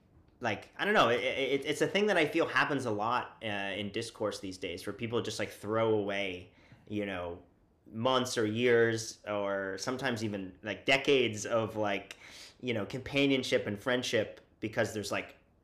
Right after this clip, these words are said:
a triggering disagreement in discourse or something, and then it's just like, "Oh, you're," it's, it becomes an us and them thing, and it's like,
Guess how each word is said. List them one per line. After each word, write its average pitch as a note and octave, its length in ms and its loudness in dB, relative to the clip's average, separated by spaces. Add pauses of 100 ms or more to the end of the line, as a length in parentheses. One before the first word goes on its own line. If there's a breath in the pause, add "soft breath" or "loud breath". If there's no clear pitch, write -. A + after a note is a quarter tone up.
(320)
a A2 80 -4
triggering B2+ 680 4
disagreement A2+ 800 0
in G2+ 160 -4
discourse A2 540 -2
or G#2 40 -2
something, G2+ 460 -6
and G2+ 100 -4
then G#2 120 -2
it's G2+ 180 -6
just A2 180 -6
like, F#2+ 300 -4 (340 loud breath)
"Oh, D#3 200 10
you're," C3 260 6
it's, A#2+ 220 2
it A2 160 -6
becomes B2+ 300 0
an A2+ 100 -2
us A2 180 -2
and G#2 160 -2
them G#2 160 -2
thing, D#2+ 280 -10
and G2 100 -8
it's G2+ 160 -10
like, G2+ 240 -4